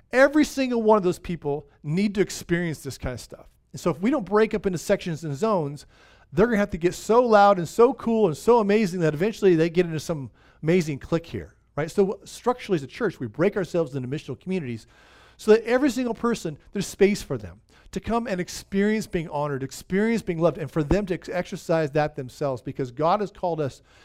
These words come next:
to be tied at a brotherly affection, not at having our hips six inches apart once a week on perforated chairs, right? Tied in brotherly affection, tied there.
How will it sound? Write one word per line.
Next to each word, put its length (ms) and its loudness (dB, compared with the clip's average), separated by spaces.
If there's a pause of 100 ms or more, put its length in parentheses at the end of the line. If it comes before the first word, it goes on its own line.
to 60 -20
be 100 -10
tied 600 0
at 180 -6
a 40 -8
brotherly 360 0
affection, 520 -6 (320)
not 440 0 (260)
at 100 -6
having 340 -2
our 100 -4
hips 460 -2
six 320 -10
inches 240 -10
apart 360 -8
once 200 -10
a 40 -14
week 320 -8 (220)
on 120 -12
perforated 500 -4
chairs, 520 -10 (440)
right? 200 -4 (300)
Tied 600 4
in 140 -4
brotherly 440 2
affection, 460 -10
tied 440 -2
there. 280 -8